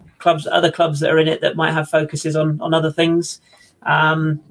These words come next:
we, we seem to be a fairly, in fairly good shape fitness-wise. It, it's all about momentum now, isn't it? Who comes off quick?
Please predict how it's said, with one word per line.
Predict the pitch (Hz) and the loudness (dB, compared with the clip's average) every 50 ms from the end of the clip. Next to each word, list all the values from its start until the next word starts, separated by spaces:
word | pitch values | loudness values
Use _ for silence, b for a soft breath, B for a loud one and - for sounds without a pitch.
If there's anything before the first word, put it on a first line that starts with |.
| - - | -20 -10
we, | 170 160 165 160 156 | -4 -2 -2 -2 -2
we | 156 170 170 160 156 151 - | -2 0 0 0 0 -2 -4
seem | - - 165 156 147 | -4 -4 -4 -4 -4
to | - | -4
be | - 160 156 | -2 0 0
a | 151 | 0
fairly, | 147 - 160 151 151 147 151 - | 0 0 0 0 2 0 -2 -4
in | - 147 | -4 -4
fairly | - 160 151 143 143 | -2 -2 -2 -2 -2
good | 139 - 151 139 | -4 -6 -6 -4
shape | - - 156 151 - | -2 -2 -2 -2 -2
fitness-wise. | - 170 165 - 175 151 - 175 170 170 170 170 160 - - - b b b b b b b b b - - - - | -2 -4 -6 -6 -6 -8 -4 0 0 2 0 0 -4 -8 -12 -18 b b b b b b b b b -20 -20 -16 -8
It, | - 151 151 _ _ _ _ _ _ _ _ _ _ _ _ _ _ _ - - - | -8 -8 -8 _ _ _ _ _ _ _ _ _ _ _ _ _ _ _ -20 -10 -6
it's | 147 139 - | -4 0 2
all | 165 160 | 2 2
about | 160 165 160 - | 2 2 0 -2
momentum | - 170 175 170 180 190 190 190 156 139 | -2 0 0 2 2 2 0 0 0 0
now, | 139 143 160 175 | 2 4 4 2
isn't | 180 170 151 | 2 0 -4
it? | 139 - - | -6 -4 -4
Who | 160 156 | -6 -6
comes | 151 - 160 160 | -4 -4 -6 -4
off | 170 165 - | -4 -4 -4
quick? | - 185 180 175 - _ _ | 0 -2 -2 -2 -2 _ _